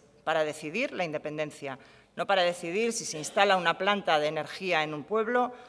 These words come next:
o cualquier otra cuestión. Un referéndum a sí o a no, o a sí sí, como lo plantean en el Parlament de Cataluña, es un mal método para determinar el futuro de una sociedad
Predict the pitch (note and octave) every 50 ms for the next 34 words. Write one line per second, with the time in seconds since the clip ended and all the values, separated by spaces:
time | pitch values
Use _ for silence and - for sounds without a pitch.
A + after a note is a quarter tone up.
0 | - - - - _ - - D#3+ - E3+ E3 D#3+ - G#3+ F#3 F#3 - D3+ D#3+ -
1 | D3+ C#3 - - G#3 G#3 G3+ F3+ D3 C3+ - - - - - - - - - G3+
2 | B3 D4+ D#4 D4+ D4 C#4 C#4+ C#4 B3 A3 G#3 G3 - - - D#3 - - - B3+
3 | B3 A3 - - - - D3+ D3+ D3+ E3 G3+ A3+ A3+ F#3+ F#3+ A3+ - - - D3+
4 | D3 C#3 C3+ C3 - - - A3+ G3+ - - - A3+ A3 G#3 - - D3+ C3+ C3
5 | C3 B2+ - C3 C3+ B2+ D#3+ F3 F3 E3 C3+ D3+ C#3+ C#3+ C#3 - D3+ C3 C3+ C#3
6 | D3 F3 F#3 F3 - A3 A3 - C#3 C#3+ D3 C#3+ C3 B2 B2 B2+ - - - -
7 | - - - - - - - - A#3 A#3+ - D#4+ D4+ D4 D4 D4 C#4+ C#4+ C#4+ C#4+
8 | C#4+ C4 A3+ G#3 A3 A3+ A3 G#3+ F#3+ F#3 F3+ F3+ F#3 F#3 G3 F#3+ F3+ G3 G#3+ A#3+
9 | B3 B3 - A3 G#3 G3+ C#4+ C#4+ A#3 F#3+ E3+ E3 E3 D#3+ - - E3+ - F3+ E3+
10 | F#3 G3+ G3 F#3